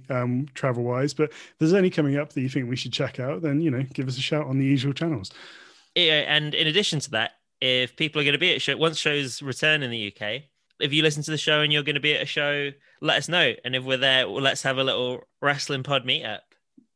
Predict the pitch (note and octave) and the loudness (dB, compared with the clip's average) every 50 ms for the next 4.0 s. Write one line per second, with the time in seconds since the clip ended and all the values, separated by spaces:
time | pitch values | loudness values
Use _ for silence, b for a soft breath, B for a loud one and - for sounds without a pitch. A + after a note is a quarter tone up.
0 | _ _ _ - - _ _ _ _ - - B2 A2+ G#2+ - _ _ _ - C#3+ | _ _ _ -20 -20 _ _ _ _ -4 -2 -2 -2 -2 -4 _ _ _ -6 -2
1 | D3 C#3 B2+ C#3 C#3 B2 A#2 A2+ - C#3 A#2 A#2+ C#3 C3 - C3 C3+ C3+ B2+ A2 | 0 2 2 2 2 0 -2 -4 -4 -4 -2 -2 -4 -4 -4 -2 -2 -2 -2 -2
2 | G#2+ G2 G#2 G#2+ A2 E3+ E3+ D#3+ D#3+ - - D3+ C#3 A2+ - - B2+ B2+ A#2+ B2+ | -4 -6 -6 -4 -2 0 0 0 0 0 0 0 0 -2 -2 -4 -4 -2 -2 -2
3 | B2+ A#2+ - - - A#2+ G#2+ G#2 G2 G#2 G2+ G2 G#2 G2 F#2 - G2 G2+ G#2 G#2 | -2 -4 -4 -8 -8 -8 -8 -8 -8 -12 -12 -12 -14 -18 -18 -16 -16 -16 -16 -18